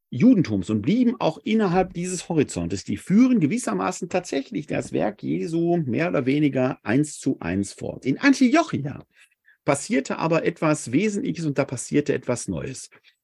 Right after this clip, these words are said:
Und das spiegelt sich durchaus wider in der Berufung derer, die man dann die sieben Diakone nennt.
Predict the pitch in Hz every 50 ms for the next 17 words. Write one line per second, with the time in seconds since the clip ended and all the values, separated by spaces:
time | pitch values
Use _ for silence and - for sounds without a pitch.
0 | _ _ _ - 127 123 143 131 - - - - - 220 277 277 254 220 156 131
1 | - - 190 247 247 - - 175 240 240 240 - - 143 131 - 110 113 123 131
2 | 135 156 180 226 285 302 - _ _ _ _ _ _ _ _ _ _ _ _ -
3 | 127 143 135 135 127 120 113 101 127 170 220 214 - 190 151 123 110 113 143 180
4 | 190 196 185 175 147 131 151 160 147 139 127 131 139 147 131 127 123 110 104 139
5 | 175 175 160 135 113 113 175 247 226 139 90 - - - 90 82 78 80 73 71
6 | 71 92 147 233 254 - -